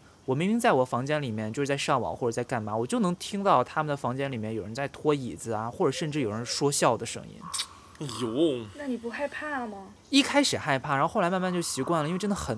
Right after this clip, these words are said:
Speaker 1: 频繁。然后我又不敢告诉那三个女生，因为那三个女生非常胆小，我又不敢告诉她们，所以就，我就是自己一个人扛着这些事。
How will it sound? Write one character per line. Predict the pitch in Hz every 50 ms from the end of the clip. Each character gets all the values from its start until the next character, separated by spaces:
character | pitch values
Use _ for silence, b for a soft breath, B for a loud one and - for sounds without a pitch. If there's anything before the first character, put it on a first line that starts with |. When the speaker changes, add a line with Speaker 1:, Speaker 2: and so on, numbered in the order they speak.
| 95
Speaker 1:
频 | - - - - 113 98 110 139
繁。 | - - 113 - 69 - - B B B B B B
然 | - 165 190
后 | 233 262 254 220 175 - - - - - - - - -
我 | 190 175 151 123 120
又 | 156 185
不 | 185 - 214
敢 | - 123 92 113
告 | - - 208 190
诉 | 175 - - 131 117 107 95 - -
那 | 139 139
三 | 135 - 143 131
个 | 135
女 | 123 117
生， | 139
因 | 190
为 | 208
那 | 208 214
三 | - - 202
个 | 202 185
女 | 135 104
生 | 127 131
非 | 143 - 202 240
常 | 196 165 139 135
胆 | 131 104 107 120
小， | - - - - - - - - -
我 | 156 180
又 | 208
不 | 196 247
敢 | 175 135 120
告 | 127 190 190 180
诉 | 165 147 131
她 | 131 131
们， | 127 127
所 | - -
以 | 160 151
就， | 151 170 160 156 143 -
我 | - 143 127 117
就 | 143 156
是 | 165 160
自 | 147 - 175
己 | 147 - 123
一 | 98 - 117 120
个 | 120 147
人 | 143 117 110 110 107 110 113 - - - - - - - -
扛 | - - - 110 101
着 | 110 131
这 | 113 - 113
些 | - - 110
事。 | 110 - - - 113 107